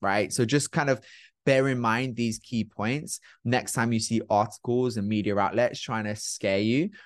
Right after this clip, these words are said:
with saying, you know, "Pepsi's so bad for you, have our products instead," right? If they're <laughs> doing that, it, it should speak for itself, right? So guys, I hope you found this helpful. Again, if you enjoy this type of content, if you enjoy this podcast, and if you find it is helping you, please do leave a review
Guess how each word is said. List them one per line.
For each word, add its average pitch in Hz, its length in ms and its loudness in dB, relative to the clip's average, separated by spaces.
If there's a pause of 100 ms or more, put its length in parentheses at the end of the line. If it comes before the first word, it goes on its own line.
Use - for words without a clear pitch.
(120)
with 107 160 0
saying, 104 440 0 (320)
you 113 120 -2
know, 82 320 -4 (260)
"Pepsi's - 480 -4
so 139 180 4
bad 123 280 2
for 113 120 -6
you, 95 120 -2
have 202 240 0
our 233 100 4
products 220 380 0
instead," 170 360 -2 (320)
right? 113 380 -2
If 139 140 -10
they're 143 120 2
<laughs> - 180 -10
doing 143 140 -2
that, 147 120 -8 (400)
it, 151 180 4
it 147 300 -4
should 170 300 4
speak 143 260 0
for - 100 -4
itself, - 420 -4 (120)
right? 95 340 -2 (240)
So 131 420 6
guys, 143 300 2 (140)
I 147 40 2
hope 147 120 8
you - 60 -14
found 139 160 2
this 127 100 -6
helpful. 117 440 2 (300)
Again, 117 420 2 (540)
if 139 160 -2
you 147 40 -2
enjoy 131 200 2
this 123 120 -2
type 117 160 -2
of - 80 -16
content, 117 260 -4
if 117 80 -6
you 110 60 -2
enjoy 123 240 4
this 117 160 0
podcast, 107 420 -2
and 113 80 -6
if - 80 -8
you 107 60 -4
find 120 400 0
it - 200 -6
is 113 160 0
helping 110 360 -2
you, 104 120 0
please 120 440 -2
do 113 200 2
leave 107 300 0
a 104 80 -2
review 117 480 2